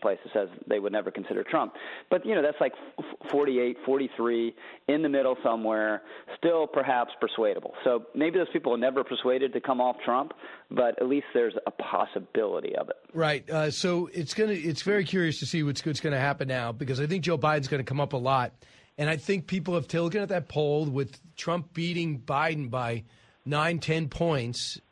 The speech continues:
Speaker 2: in the Washington Post A B C poll, head-to-head in the last few, Nikki Haley beating him by six.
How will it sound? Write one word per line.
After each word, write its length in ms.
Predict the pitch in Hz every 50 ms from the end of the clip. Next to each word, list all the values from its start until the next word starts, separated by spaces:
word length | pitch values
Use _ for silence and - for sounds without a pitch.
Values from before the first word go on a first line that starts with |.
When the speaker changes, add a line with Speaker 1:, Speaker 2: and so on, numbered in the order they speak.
| -
Speaker 2:
in 260 | 147 143 143 139 135 135
the 80 | 127
Washington 400 | 123 147 147 139 - - 135 151
Post 180 | 151 135 - -
A 100 | 139 131
B 100 | 123 123
C 240 | - - 202 196 160
poll, 360 | 156 151 127 120 117 110 - - - - - - - _
head-to-head 540 | - 139 185 202 196 208 170 147 170 185 165
in 40 | 165
the 80 | 156
last 300 | 147 147 151 147 135 - -
few, 480 | - 170 175 175 160 143 135 135 131 - - - - - _ - -
Nikki 260 | 170 170 - 202 175
Haley 260 | 165 180 196 190 165
beating 280 | 139 117 180 175 180 170
him 100 | 165 156
by 160 | 160 147 135
six. 500 | 120 - - 190 190 170 - - -